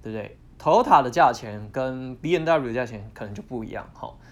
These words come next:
但是我今天并没有要去针对说，哎，什么车好，什么车不好，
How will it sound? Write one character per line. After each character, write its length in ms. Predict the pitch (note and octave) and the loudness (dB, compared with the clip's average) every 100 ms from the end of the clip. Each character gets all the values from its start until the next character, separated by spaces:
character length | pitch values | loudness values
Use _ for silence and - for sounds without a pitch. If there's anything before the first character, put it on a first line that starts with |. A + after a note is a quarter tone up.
| - | -4
但 140 | G3 | 2
是 100 | A3 | 4
我 180 | G3+ B2+ | 4 2
今 160 | A#2 D3+ | -2 -4
天 160 | D#3 | -4
并 140 | D3 C#3 | -4 -4
没 80 | A#2+ | -2
有 60 | |
要 100 | A#2 | -4
去 140 | A#2 C3+ | -4 -8
针 200 | A#2+ A2+ | -10 -8
对 160 | A#2 | -8
说， 200 | A2 B2 | -8 -2
哎， 240 | D#3 F3+ E3+ | 0 0 -4
什 200 | - A2+ | -10 -12
么 80 | |
车 240 | G#2+ - C3 | -10 -6 -6
好， 140 | A#2 | -6
什 120 | F2+ | -10
么 60 | A2 | -12
车 140 | G#2 | -14
不 100 | A2+ | -14
好， 240 | A2 - | -12 -14